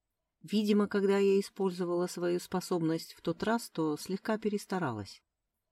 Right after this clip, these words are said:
Браслет, свободное от тренировок время, я все равно предпочитаю носить на всякий случай. Я поняла, что телекинез исходит от моих эмоций. Если злюсь или боюсь,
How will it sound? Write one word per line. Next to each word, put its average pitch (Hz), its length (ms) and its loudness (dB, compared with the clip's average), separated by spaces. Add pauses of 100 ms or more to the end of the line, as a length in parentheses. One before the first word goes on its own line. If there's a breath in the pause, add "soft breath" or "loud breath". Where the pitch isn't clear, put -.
(200)
Браслет, 226 440 2
свободное 185 540 2
от 165 80 -2
тренировок 160 600 0
время, 240 280 6
я 170 200 2
все - 180 -4
равно 254 240 2
предпочитаю 196 760 -2
носить 160 360 -2
на 156 120 -2
всякий - 320 -10
случай. 123 500 -8 (960)
Я 233 220 4
поняла, 220 500 6
что - 220 -8
телекинез 214 760 2 (100)
исходит - 560 0
от 196 120 -2
моих 226 320 2
эмоций. 180 500 4
Если 139 480 -6
злюсь 196 500 2
или 160 140 0
боюсь, 170 580 -2